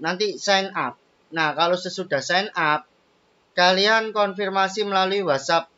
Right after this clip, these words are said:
admin kami di nomor konfirmasi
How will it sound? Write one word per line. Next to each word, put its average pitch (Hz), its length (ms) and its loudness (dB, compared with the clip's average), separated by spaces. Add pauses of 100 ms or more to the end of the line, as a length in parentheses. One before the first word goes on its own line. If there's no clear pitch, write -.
admin 165 400 -4
kami 156 480 -2 (1300)
di 151 240 -6
nomor 180 480 0 (2250)
konfirmasi 143 640 -8